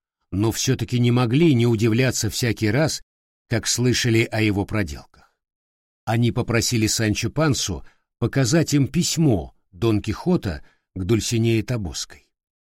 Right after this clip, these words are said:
Тот ответил, что письмо находится в записной книжке, и что ему велено отдать переписать его на отдельном листке в первом же местечке, куда он приедет. На это священник отвечал —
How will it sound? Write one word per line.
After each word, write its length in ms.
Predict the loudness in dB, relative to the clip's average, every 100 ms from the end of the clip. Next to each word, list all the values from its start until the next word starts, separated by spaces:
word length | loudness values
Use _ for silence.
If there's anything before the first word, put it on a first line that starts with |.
| _ _ _ _ _
Тот 240 | -2 2 2
ответил, 720 | 0 2 4 4 0 -4 -6 _ _ _ -12
что 200 | -2 -2
письмо 380 | 0 0 2 4
находится 800 | 2 2 -2 -2 -6 -8 -8 -10
в 100 | -6
записной 500 | -4 -2 -2 0 0
книжке, 680 | 0 0 2 -2 -6 -10 -10 _ _ _ _ -2
и 100 | -2
что 220 | 0 2
ему 260 | 4 4 4
велено 520 | 4 4 4 2 0 -8 _ -4
отдать 480 | -2 0 0 -2 0
переписать 720 | 0 0 -2 0 2 2 2
его 300 | 0 0 -4 -16 _ -2
на 200 | 2 2
отдельном 500 | 2 2 4 4 4
листке 720 | 2 -2 -4 0 2 0 -6 _ _
в 200 | -18 -2
первом 400 | 2 6 6 4
же 180 | 4 4
местечке, 720 | 4 0 -2 -2 -6 -14 -10
куда 300 | -4 0 0
он 160 | 0
приедет. 680 | -2 -4 -4 -8 -14 -20 -20 _ _ _ _ _ _ _ -4
На 240 | 0 2
это 280 | 2 2 2
священник 680 | 2 0 2 4 4 4
отвечал — 640 | 0 -2 -4 -4 -8 -12